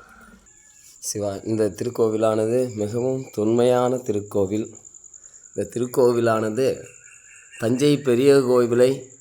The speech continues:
கட்டுவதற்கு முன்பாக ராஜராஜ சோழன்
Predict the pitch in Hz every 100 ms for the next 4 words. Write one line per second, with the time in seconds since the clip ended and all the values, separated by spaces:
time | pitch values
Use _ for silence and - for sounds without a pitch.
0 | - - 110 - 151 139 127 117 - 131
1 | 104 98 113 120 113 104 127 113 82 -
2 | - - - - - - 104 127 147 160
3 | 151 151 147 - 113 117 123 98